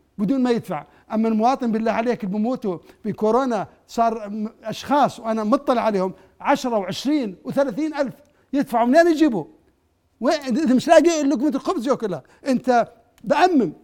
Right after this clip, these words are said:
ما است-، أصلًا أموال الدفع ما استقلوا استقلال، ما، ما، ما استفادوا منها. ولذلك أنا ما بقبل أقرأ نص قانوني وأنزل على القاضي وإنه بيقول لي: "والله دير بالك أنت يا أستاذ صالح في أوامر دفاع".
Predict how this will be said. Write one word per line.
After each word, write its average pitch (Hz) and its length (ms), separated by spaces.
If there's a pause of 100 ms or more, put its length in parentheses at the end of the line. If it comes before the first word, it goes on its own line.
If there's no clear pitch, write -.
(260)
ما 320 120
است-، - 340
أصلًا 214 540
أموال 269 300
الدفع 233 280
ما 262 140
استقلوا 226 380
استقلال، 196 420 (600)
ما، 254 220
ما، 240 200
ما 262 120
استفادوا 240 440
منها. 170 240 (240)
ولذلك 269 640 (200)
أنا 247 160
ما 262 140
بقبل 208 440 (220)
أقرأ 240 320
نص 247 220
قانوني 254 580 (320)
وأنزل 240 380
على 226 160
القاضي 247 420
وإنه 240 180
بيقول 226 180
لي: 233 60
"والله 226 240
دير 240 200
بالك 208 300
أنت 196 140
يا 208 120
أستاذ 202 200
صالح 214 320 (220)
في 226 100
أوامر 202 260
دفاع". 165 340